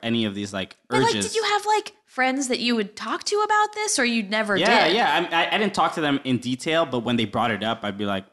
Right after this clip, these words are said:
Speaker 1: "Well, that's a terrible thing. You shouldn't do that." And I just changed the subject immediately.
Speaker 2: Wow.
Speaker 1: Uh, but not in, like, I wasn't super judgmental. I just kind of,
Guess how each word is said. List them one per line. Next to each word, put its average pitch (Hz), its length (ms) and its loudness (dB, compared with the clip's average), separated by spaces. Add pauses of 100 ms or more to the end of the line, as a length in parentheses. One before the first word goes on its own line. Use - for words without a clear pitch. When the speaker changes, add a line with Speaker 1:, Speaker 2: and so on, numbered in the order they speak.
Speaker 1:
"Well, 107 120 -4
that's 127 180 -2
a - 20 -8
terrible 104 320 -4
thing. 123 300 -4
You 165 120 -4
shouldn't 117 280 -2
do 120 140 2
that." 95 220 -2
And 107 80 -4
I 110 120 0
just 113 260 -6
changed 117 240 -4
the 98 40 -10
subject 110 440 -4
immediately. 151 540 -2 (360)
Speaker 2:
Wow. 156 280 -4 (100)
Speaker 1:
Uh, 117 480 0
but 190 140 0
not 294 240 0
in, 269 160 -2
like, 175 200 0
I 170 60 2
wasn't 214 220 2
super 185 340 0
judgmental. 135 720 0
I 139 140 0
just 135 340 -6
kind 127 220 -4
of, 117 260 -4